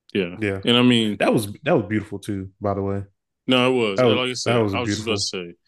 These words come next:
Speaker 1: it was a beautiful end to the, I mean, we'll see him again, but it was a beautiful end to, like,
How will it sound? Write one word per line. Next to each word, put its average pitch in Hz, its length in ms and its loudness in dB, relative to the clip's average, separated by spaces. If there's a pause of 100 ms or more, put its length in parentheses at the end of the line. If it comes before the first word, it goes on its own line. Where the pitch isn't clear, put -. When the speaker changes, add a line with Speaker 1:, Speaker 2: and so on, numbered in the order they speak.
(400)
Speaker 1:
it 135 60 0
was 139 120 4
a 113 60 0
beautiful 127 400 2
end 117 320 2
to 110 120 -4
the, 95 280 -4 (260)
I 139 60 0
mean, 120 240 2
we'll 131 120 4
see 127 160 2
him 110 100 2
again, 101 320 -2
but 101 100 2
it 117 40 4
was 117 100 0
a 104 60 -6
beautiful 117 380 -2
end 107 200 -4
to, - 120 -10
like, 87 220 -10